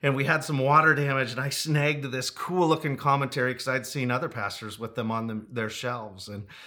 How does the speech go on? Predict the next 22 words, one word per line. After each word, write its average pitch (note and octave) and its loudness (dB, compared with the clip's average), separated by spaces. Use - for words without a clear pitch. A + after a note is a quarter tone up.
and, C3+ 2
and C3+ 0
so D3+ 2
I've D3+ 6
got G#3 2
this D#3+ -4
Spurgeon C3 -2
sermon C#3+ 0
series G#2 -4
that A#2 -6
looks C#3 -4
really C3 0
cool. A#2+ -2
And C#3+ 4
I, D#3+ 0
uh, C#3 2
love G3 6
the A3 2
quote E3+ 0
that D3+ 4
he C#3 0
says. - -4